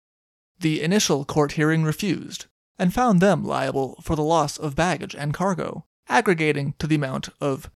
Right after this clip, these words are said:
nine hundred and seventy-six thousand seventy-five dollars and ninety-eight cents. The reason for this finding was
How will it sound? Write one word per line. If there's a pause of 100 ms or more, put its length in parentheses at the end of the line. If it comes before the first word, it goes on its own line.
(100)
nine
hundred
and
seventy-six
thousand
seventy-five
dollars
and
ninety-eight
cents. (1040)
The
reason
for
this
finding (240)
was